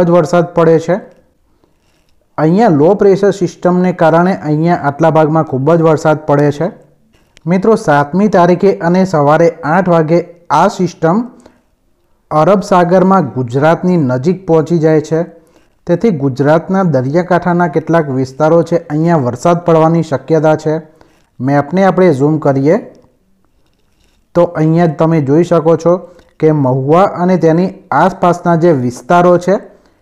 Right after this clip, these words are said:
અહીંયા વરસાદ પડી શકે છે. મિત્રો, સ્ક્રીન ઉપર તમે વાદળાનો બિલકુલ લાઈવ મેપ જોઈ રહ્યા છો.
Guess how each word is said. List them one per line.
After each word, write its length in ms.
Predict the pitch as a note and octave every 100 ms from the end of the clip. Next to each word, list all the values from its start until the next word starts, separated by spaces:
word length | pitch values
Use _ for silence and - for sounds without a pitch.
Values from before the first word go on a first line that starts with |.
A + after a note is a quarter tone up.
| _ _ _ _ _ _
અહીંયા 380 | D#3 E3+ G#3 E3
વરસાદ 380 | C3+ C3 E3+ -
પડી 220 | C#3 D#3 F#3+
શકે 300 | F#3 D#3+ E3+
છે. 140 | F3+ G3 - _ D3+
મિત્રો, 300 | E3+ F3+ B3+
સ્ક્રીન 460 | - - E3+ G#3
ઉપર 200 | G3 G3
તમે 340 | F3+ F#3 F#3 F3+ C3+
વાદળાનો 540 | A#2+ B2+ D3 F3 F3+ F#3+
બિલકુલ 440 | D3 D3 - D#3 A2+
લાઈવ 260 | A2+ E3 F3
મેપ 220 | F3 D3
જોઈ 140 | D#3 D#3
રહ્યા 220 | D#3+ D#3
છો. 160 | D#3